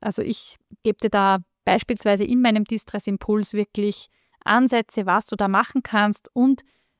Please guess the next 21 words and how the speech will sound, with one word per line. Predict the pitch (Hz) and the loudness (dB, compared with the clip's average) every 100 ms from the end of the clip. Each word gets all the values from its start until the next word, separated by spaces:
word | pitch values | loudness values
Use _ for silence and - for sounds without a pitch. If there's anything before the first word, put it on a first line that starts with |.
| _ | _
äh, | 233 202 202 - | -2 0 -2 -2
überhaupt | 262 262 202 202 - - - | 0 0 4 2 2 -20 -16
finde | - 220 | -4 -4
ich's | 208 - | -2 -4
einfach | 196 - | -4 -4
wichtig, | 220 - 208 | -6 -8 -6
dass | 202 - | -4 -2
man | 196 | -2
grundsätzlich | 214 214 220 202 - | 2 2 2 -2 -2
mal | 196 | 0
überhaupt | 196 202 - | 2 0 -4
die | - | -8
Zusammenhänge | 196 - 190 214 190 202 196 | -6 -2 0 0 2 0 0
kennt | - - 208 233 | -2 -2 -2 0
und | 208 | -2
versteht | 202 - - 202 220 302 - _ _ _ _ | -4 -6 -4 2 4 2 0 _ _ _ _
und | 226 190 | -2 -2
weiß | 180 196 208 | 0 -2 -2
einfach, | 190 202 - | -4 -4 -4
was | 190 - | -4 -6
Sache | - - | -12 -10